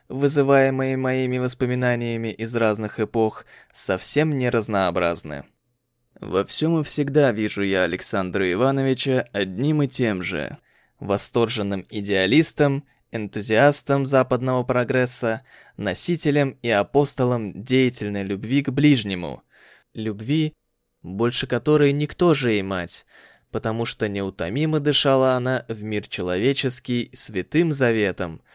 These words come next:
полагал душу свою за други своя. Чупров сжёг жизнь свою, как человек-факел, пылавший путеводным маяком для странников, блуждающих в тёмной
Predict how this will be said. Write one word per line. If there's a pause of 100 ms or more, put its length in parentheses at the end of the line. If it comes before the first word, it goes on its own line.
(440)
полагал
душу
свою (300)
за
други
своя. (760)
Чупров (180)
сжёг
жизнь
свою, (320)
как
человек-факел, (360)
пылавший
путеводным
маяком
для
странников, (280)
блуждающих
в
тёмной